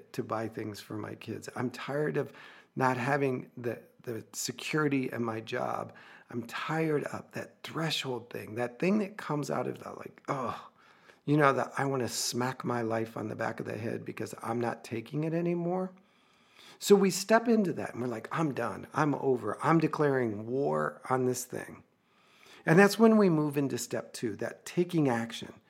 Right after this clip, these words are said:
As, as you take action, you make progress towards eliminating the problem. You lose ten of the forty pounds. You, you know,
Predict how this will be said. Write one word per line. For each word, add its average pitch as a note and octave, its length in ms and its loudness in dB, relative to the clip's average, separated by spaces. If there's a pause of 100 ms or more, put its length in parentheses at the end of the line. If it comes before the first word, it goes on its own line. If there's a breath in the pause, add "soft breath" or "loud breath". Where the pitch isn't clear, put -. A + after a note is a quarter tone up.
(520 soft breath)
As, D3+ 340 8 (100)
as C#3+ 160 6
you C#3+ 80 6
take F3+ 320 4
action, C#3 400 0
you B2 100 2
make B2 220 0
progress C3 500 0
towards A#2+ 300 -2
eliminating A2+ 880 0 (160)
the A#2+ 100 0
problem. G#2+ 640 -4 (320)
You A#2+ 140 -4
lose A#2+ 380 -2
ten C#3 320 2
of B2+ 100 2
the B2 80 0
forty B2 320 0
pounds. - 560 -6 (680 soft breath)
You, A#2 760 -2
you B2+ 140 -6
know, - 300 -12